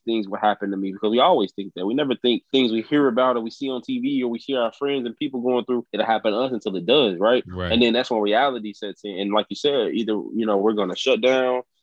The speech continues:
Speaker 1: and become this heartless and cold-hearted person, or like you said, there are those select few that understand this power in their story, they speak on it. So for me, you know, I, I allow myself to feel that pain first, bro, and go through that and,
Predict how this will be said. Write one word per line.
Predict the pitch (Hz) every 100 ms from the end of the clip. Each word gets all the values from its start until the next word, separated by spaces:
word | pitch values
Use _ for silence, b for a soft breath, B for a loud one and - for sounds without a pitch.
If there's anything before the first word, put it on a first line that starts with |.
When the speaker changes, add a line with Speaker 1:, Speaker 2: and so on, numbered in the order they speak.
| -
Speaker 1:
and | 104
become | 98 117 110
this | 104 -
heartless | 123 104 120 -
and | 104
cold-hearted | 127 127 120 123 113 -
person, | 160 151 156 151 _ _ -
or | 117
like | 113 -
you |
said, | 104 135 143 127 107 104
there | 113
are | 107 110
those | 113 107
select | 107 113 110 -
few | 139 135
that | 110 95
understand | 113 110 113 113
this | 101
power | - 113 117 113
in |
their | 107
story, | 101 113 117 107
they | 101
speak | - 127 113
on | 101
it. | 92
So | - 104
for | 98
me, | 120 135
you | 131
know, | 117
I, | 78 85
I | 101
allow | 107 117
myself | 117 110 - 107 _
to | -
feel | 113 117
that | 107 120
pain | 117 120 -
first, | 123 117
bro, | 120 123 110
and | 98
go | 110 113
through | 120
that | 113
and, | 110 92